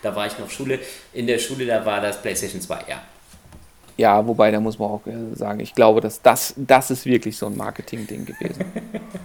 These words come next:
Speaker 2: Also das,
Speaker 1: Ja,
Speaker 2: das
Speaker 1: aber
Speaker 2: war
Speaker 1: die, die, die, die Nachrichten darüber haben sich dann immer überschlagen, ne? Da ging's dann
Speaker 2: Ja.
Speaker 1: immer auf und ab, so, „Oh, hier, was? Oh, PlayStation zwei darf da nicht und hier und warum? Ah ja, wegen diesen, das ist gefährlich und dann können die da Superrechner bauen und Raketen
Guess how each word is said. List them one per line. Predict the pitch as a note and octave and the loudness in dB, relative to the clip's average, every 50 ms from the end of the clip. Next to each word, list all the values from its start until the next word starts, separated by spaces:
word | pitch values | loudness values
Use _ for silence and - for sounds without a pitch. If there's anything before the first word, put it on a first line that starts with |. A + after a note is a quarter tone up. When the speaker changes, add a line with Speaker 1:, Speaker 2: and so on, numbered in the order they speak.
| - - - - - | -12 -14 -14 -8 -6
Speaker 2:
Also | F#3 G#3 - - | -4 -2 -2 0
das, | - - - | 0 4 6
Speaker 1:
Ja, | C3+ E3+ F3+ - | 6 6 6 4
Speaker 2:
das | - | 2
Speaker 1:
aber | G2 - - | 0 -2 -2
Speaker 2:
war | G2+ | -2
Speaker 1:
die, | G#2+ F#2+ | -2 -4
die, | - G2+ G2 | -6 -8 -8
die, | F#2 - G2+ F#2+ F#2+ F#2 | -8 -8 -6 -4 -4 -4
die | F#2 F#2 F#2+ F2+ | -4 -6 -6 -4
Nachrichten | F2 E2+ E2+ - A2 G#2+ - - C#3 B2+ | -4 -4 -4 -4 -6 -8 -6 -8 -4 -2
darüber | B2 B2 B2 C3 B2 C3 B2+ B2+ | -2 -2 -2 -2 -2 -2 -2 -2
haben | A#2+ A#2+ | -4 -6
sich | B2 - | -6 -6
dann | - A#2 A2 | -6 -6 -4
immer | A#2 B2 A2 | -4 -4 -4
überschlagen, | A2 A2+ A#2 A2 - - A#2+ B2 B2+ A#2 G2 F2 E2+ E2+ | -4 -2 -4 -4 -4 -4 -4 -2 0 0 -2 -2 -4 -6
ne? | F2 F2 | -6 -6
Da | F2 | -6
ging's | F2+ F2+ G#2 G#2 - - | -6 -8 -8 -4 -4 -4
dann | G2 F#2+ | 0 2
Speaker 2:
Ja. | C3+ A#2 | 2 2
Speaker 1:
immer | G2+ F#2+ - | 2 0 -4
auf | A#2 A#2+ - | -4 -4 -4
und | A2+ F#2+ F#2 | -4 -4 -2
ab, | G2+ - - | -2 -2 -4
so, | - F3+ | -6 -8
„Oh, | - C3 C#3 C3 B2+ B2+ | -6 -4 -4 -4 -4 -4
hier, | D#3+ D#3 - - - F3+ F#3 - - | -2 -2 -2 -2 -4 -10 -12 -12 -8
was? | - B2+ - - - - | -6 -4 -4 -4 -4 -6
Oh, | - C3 C3 | -8 -12 -12
PlayStation | - B2 C3 C3 - - A#2+ A#2 A#2 A2+ | -10 -10 -10 -10 -8 -8 -10 -10 -8 -10
zwei | A2+ - A2+ B2 A#2+ | -8 -6 -6 -6 -4
darf | A#2 A#2 A#2+ - | -4 -6 -6 -6
da | - A#2+ A#2 A2+ | -8 -6 -4 -4
nicht | A2+ G2+ F2+ - - | -4 -4 -6 -6 -6
und | B2 A#2+ A2+ - | -8 -8 -8 -8
hier | - C3+ B2+ F#2+ E2 | -6 -6 -6 -6 -4
und | A2+ A2+ A2+ | -8 -8 -8
warum? | A#2 A#2+ A#2+ A#2+ C3+ B2+ A2 - | -8 -8 -6 -6 -6 -6 -6 -10
Ah | - B2+ C3 B2+ B2+ | -10 -8 -8 -8 -8
ja, | B2 B2+ C3 B2 A#2+ | -6 -8 -8 -8 -8
wegen | A#2 A#2 A2+ | -10 -10 -10
diesen, | G#2+ A2+ A2 G#2+ G#2+ G2 F#2 - - - - - - - | -8 -8 -6 -6 -6 -8 -8 -10 -12 -14 -14 -14 -10 -8
das | - - | -8 -6
ist | B2+ A#2+ - | -6 -6 -6
gefährlich | A#2+ A2 - - A#2 B2+ C3 C3 B2+ B2 A#2 | -6 -6 -6 -8 -6 -6 -4 -4 -4 -6 -6
und | G2+ A2+ | -8 -8
dann | G#2+ G2+ F#2+ | -8 -8 -8
können | - A2+ A2 | -8 -10 -8
die | A2 G#2 | -8 -8
da | - G2+ G#2+ | -6 -6 -6
Superrechner | G#2 A#2+ B2 B2+ C#3+ B2+ B2 A#2 A#2 B2 A2+ | -6 -8 -8 -8 -8 -8 -8 -8 -8 -8 -10
bauen | A2 A2 A2 G#2+ A2+ A2+ A2 | -6 -2 -2 -2 -2 -2 -4
und | A#2 A2+ - | -8 -10 -8
Raketen | G2+ G#2 - - - B2+ B2 - B2+ A#2 G#2+ - | -10 -12 -10 -2 -2 -2 -2 -2 -8 -8 -10 -10